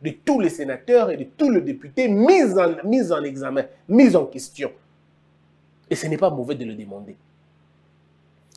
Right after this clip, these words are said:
Donc je voulais vous dire ça, n'écoutez pas,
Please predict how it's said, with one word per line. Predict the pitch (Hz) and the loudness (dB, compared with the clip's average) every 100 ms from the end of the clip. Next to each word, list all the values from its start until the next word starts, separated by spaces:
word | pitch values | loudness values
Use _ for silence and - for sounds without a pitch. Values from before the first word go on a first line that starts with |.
| - | 2
Donc | 156 151 | 4 4
je | 143 | 0
voulais | 135 165 | 4 4
vous | 127 | 4
dire | 135 143 | -6 -6
ça, | - 165 - - - | 0 0 0 -18 -8
n'écoutez | 135 143 139 143 135 156 | -4 0 0 -2 0 2
pas, | 160 160 156 | 4 4 2